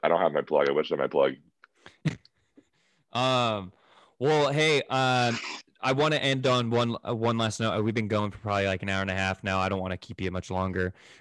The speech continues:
Speaker 2: Um, but I wanna end on at least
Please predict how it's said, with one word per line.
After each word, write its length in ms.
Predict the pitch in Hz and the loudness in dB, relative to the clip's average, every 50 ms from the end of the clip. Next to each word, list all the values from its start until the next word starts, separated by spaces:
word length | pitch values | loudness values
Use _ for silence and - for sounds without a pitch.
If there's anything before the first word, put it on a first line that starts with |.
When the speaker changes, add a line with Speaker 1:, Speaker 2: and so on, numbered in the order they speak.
| _ _ - | _ _ -4
Speaker 2:
Um, 640 | 104 98 98 98 95 92 92 90 90 87 87 85 - _ _ _ _ _ _ _ _ _ - - | -2 0 2 2 2 2 2 0 0 -2 -4 -6 -12 _ _ _ _ _ _ _ _ _ -14 -6
but 380 | 110 113 110 107 104 101 - _ _ - | 0 2 2 4 2 2 0 _ _ -2
I 60 | 113 | 0
wanna 220 | 113 120 127 127 123 | 2 2 2 2 0
end 320 | - 123 120 120 117 110 | 0 0 0 0 0 0
on 380 | 110 110 110 107 107 107 104 107 | 0 0 0 0 0 -2 -2 -2
at 120 | 104 - | -4 -4
least 400 | 113 120 123 120 - - - - | -2 -2 -2 -2 -4 -6 -12 -16